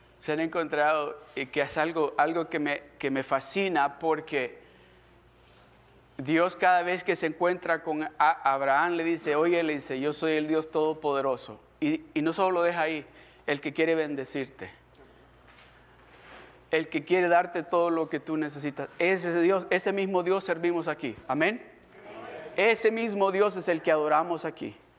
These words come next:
A ese mismo Dios es el que clamamos nosotros. Ese Dios que le dice a Abraham, en, si usted se fija, casi en toda esa sección le dice, "Yo soy el Dios, yo soy el Dios Todopoderoso".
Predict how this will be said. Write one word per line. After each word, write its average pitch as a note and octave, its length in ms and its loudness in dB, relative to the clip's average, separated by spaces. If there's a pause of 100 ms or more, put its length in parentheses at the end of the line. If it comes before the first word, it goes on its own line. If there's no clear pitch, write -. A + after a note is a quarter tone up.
(440)
A E3 180 6
ese A3 300 2
mismo G3+ 400 0
Dios G3 240 2
es F#3+ 140 -8
el E3+ 140 0
que E3+ 140 0
clamamos D#3 580 0
nosotros. D3 560 -4
Ese F3 240 4
Dios G3 320 2
que F#3 140 0
le E3+ 140 0
dice F#3 320 2
a F3+ 120 2 (240)
Abraham, F3 380 -2
en, F#3+ 300 -4
si - 100 -8
usted A#3+ 220 2
se B3 100 0
fija, G#3+ 400 0 (460)
casi A3+ 420 2
en A3 140 -4 (140)
toda C#4 400 4 (140)
esa G#3+ 280 2
sección A3+ 480 0
le G#3 60 0
dice, F3+ 180 -2
"Yo E3+ 120 2
soy F3+ 220 2
el E3 100 0
Dios, D#3+ 320 0 (440)
yo F3+ 120 2
soy F#3 180 4
el E3+ 120 -2
Dios F3 220 2
Todopoderoso". D#3+ 840 -2